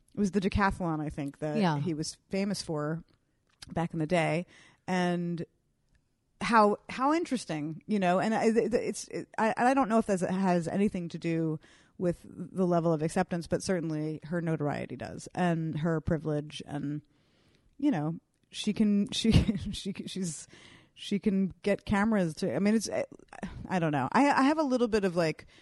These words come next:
Speaker 1: conflict about my feelings about it because I was really, I watched her show hoping to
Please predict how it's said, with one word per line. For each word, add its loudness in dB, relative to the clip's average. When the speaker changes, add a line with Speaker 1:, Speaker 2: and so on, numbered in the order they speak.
Speaker 1:
conflict 2
about 2
my -2
feelings 2
about 0
it -2
because -4
I 4
was 4
really, 0
I 4
watched 4
her 2
show 4
hoping 0
to -2